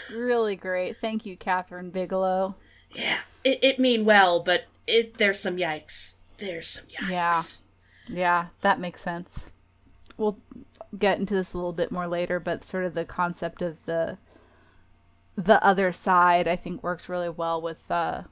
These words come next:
Speaker 1: and, uh, the idea of, like, a cyber, a connected but separate cyber world really works well with Shinto, which I think, as we saw in the show.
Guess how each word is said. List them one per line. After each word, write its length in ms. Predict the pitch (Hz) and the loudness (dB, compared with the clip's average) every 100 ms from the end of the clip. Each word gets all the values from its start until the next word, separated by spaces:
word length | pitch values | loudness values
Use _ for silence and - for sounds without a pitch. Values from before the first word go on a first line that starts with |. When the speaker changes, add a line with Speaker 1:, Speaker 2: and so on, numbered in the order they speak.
| _ _ _ _ _ _ _ _ _ - | _ _ _ _ _ _ _ _ _ -4
Speaker 1:
and, 280 | 190 185 | -4 -2
uh, 220 | 160 156 - | 0 0 -2
the 160 | 190 185 | -2 0
idea 300 | 180 175 165 | 0 0 -2
of, 100 | 165 | -2
like, 180 | 170 | -4
a 200 | 170 160 - - | -4 -4 -6 -14
cyber, 460 | - 185 180 - | 0 2 2 2
a 280 | - 180 180 - - | 2 2 2 -6 -4
connected 680 | - 233 233 - 214 175 | 4 4 6 6 6 4
but 240 | 190 180 - | 2 2 0
separate 600 | - 190 196 185 175 - _ - _ - _ - | 2 2 4 2 0 -4 _ -20 _ -20 _ -2
cyber 680 | - 208 196 202 196 185 - _ - _ _ _ _ _ - | 6 6 8 6 4 2 -4 _ -20 _ _ _ _ _ -6
world 680 | 190 190 185 190 190 175 - - | 2 6 8 6 2 -6 -18 -14
really 340 | 165 185 175 | -4 0 2
works 300 | 180 180 - | 0 -4 -2
well 160 | 175 170 | 0 0
with 120 | 160 | -2
Shinto, 640 | - 190 190 226 240 277 - - | -6 -4 -2 2 4 2 -4 -8
which 180 | 185 180 | -4 -2
I 80 | |
think, 220 | 180 180 175 | -4 -4 -4
as 160 | 165 | -6
we 100 | 175 | -8
saw 340 | 160 175 180 175 | 2 6 6 6
in 160 | 175 | 2
the 60 | 170 | -6
show. 360 | - 170 190 | -2 0 0